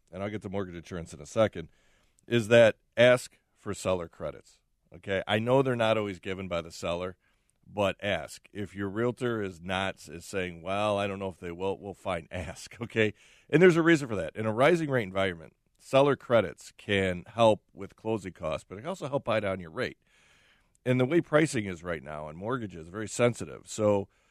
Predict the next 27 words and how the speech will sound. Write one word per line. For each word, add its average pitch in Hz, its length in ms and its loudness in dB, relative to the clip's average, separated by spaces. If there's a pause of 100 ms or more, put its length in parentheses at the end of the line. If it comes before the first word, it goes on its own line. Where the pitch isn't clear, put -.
(540)
a 101 80 0
half 139 340 4
point 127 460 -2
or 95 260 -6
three 101 220 -8
quarters 107 240 -4
of 98 80 -10
a - 20 -20
point 107 220 0
or 92 80 -4
a - 20 -4
whole 107 180 -6
point 113 300 0
could 98 80 -16
be 101 60 -8
a 101 40 -6
difference 104 280 -10
of 92 100 -14
a 87 60 -16
quarter, 110 500 -4
maybe 98 260 -6
even 95 200 -8
three-eighths 104 360 -10
of 87 120 -12
an 87 80 -12
interest 113 360 -12
rate. 53 200 -18